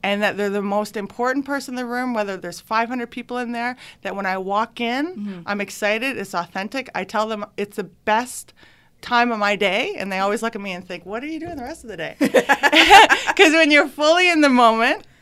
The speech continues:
Speaker 1: there's nowhere else. So
Speaker 2: Yeah.
Speaker 1: for my three-hour class, there are no phones.
Speaker 2: Yeah.
Speaker 1: Not even, I don't even wanna see it on your desk. So I talk about it like a date,
Speaker 2: Yep.
Speaker 1: you know?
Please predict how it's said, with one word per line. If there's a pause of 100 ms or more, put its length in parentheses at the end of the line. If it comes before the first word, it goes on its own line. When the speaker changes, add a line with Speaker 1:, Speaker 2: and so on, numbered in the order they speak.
(240)
Speaker 1:
there's
nowhere
else.
So
Speaker 2:
Yeah.
Speaker 1:
for
my
three-hour
class,
there
are
no
phones.
Speaker 2:
Yeah.
Speaker 1:
Not
even,
I
don't
even
wanna
see
it
on
your
desk. (240)
So
I
talk
about
it
like
a
date,
Speaker 2:
Yep.
Speaker 1:
you
know?